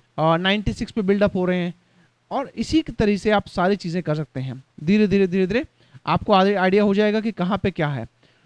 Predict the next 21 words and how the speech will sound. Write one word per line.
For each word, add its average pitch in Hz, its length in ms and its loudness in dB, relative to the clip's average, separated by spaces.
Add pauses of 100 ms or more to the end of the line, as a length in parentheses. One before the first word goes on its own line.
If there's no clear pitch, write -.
(160)
दूसरा 220 360 -2
आपके 247 200 -4
पास 226 220 -2
में 233 120 -8
क्या 226 160 -4
है, 254 180 -4 (680)
अगर 208 180 -2
आपको 233 220 -4 (580)
एक 208 200 -2
चार्ट 202 280 0
ने 233 80 -4
ओपन 208 240 -4
किया 160 200 0
आपने, 156 280 -4
जैसे 175 160 -8
ये 180 60 -4
चार्ट 156 360 -4
था 160 60 -4
हमारे 147 260 -4
पास 139 280 -8
में 196 140 -10